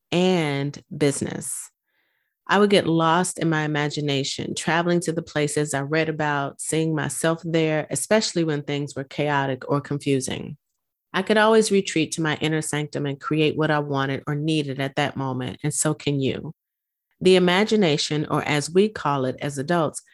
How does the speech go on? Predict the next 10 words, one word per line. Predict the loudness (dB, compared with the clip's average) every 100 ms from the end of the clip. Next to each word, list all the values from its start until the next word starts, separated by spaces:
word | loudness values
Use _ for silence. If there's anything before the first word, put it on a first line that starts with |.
| _ _ 0
visualization, | 4 6 4 2 2 0 -2 -2 -4 -4 -2 -2 -6 -18 -20 -4
can | 0
help | 2 4 2 2
you | 0
create | 0 2 4 4 2
the | -2
life | -2 -2 -2
that | -6
you | -6 -4
want. | 0 0 -2